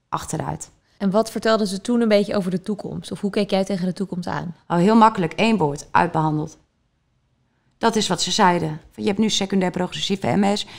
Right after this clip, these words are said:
Speaker 1: Wij kunnen niets meer voor jou doen."
Speaker 2: En hoe, hoe, hoe kwam dat binnen bij jou?
Speaker 1: Als een bom.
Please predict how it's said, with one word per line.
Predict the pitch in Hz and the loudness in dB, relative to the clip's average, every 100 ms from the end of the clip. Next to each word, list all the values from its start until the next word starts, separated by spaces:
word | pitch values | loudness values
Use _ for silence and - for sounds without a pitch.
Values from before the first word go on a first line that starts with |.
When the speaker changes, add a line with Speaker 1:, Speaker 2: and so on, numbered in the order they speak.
| - | -8
Speaker 1:
Wij | - | -4
kunnen | - 147 139 - 185 | 0 0 0 0 2
niets | 196 - | 2 0
meer | 185 - | -4 -6
voor | 180 | -4
jou | 165 156 | -6 -4
doen." | 151 151 _ _ | -6 -8 _ _
Speaker 2:
En | - 190 | -2 0
hoe, | 190 247 | 0 -4
hoe, | - 196 _ _ _ | -12 -16 _ _ _
hoe | 202 | -20
kwam | - 202 | -8 -2
dat | 202 160 | -2 0
binnen | 202 285 294 | -2 -2 -8
bij | - 247 | -10 -10
jou? | 277 330 - | -10 -12 -4
Speaker 1:
Als | 151 | 2
een | 151 110 | 2 2
bom. | 156 156 147 160 | 0 2 0 -4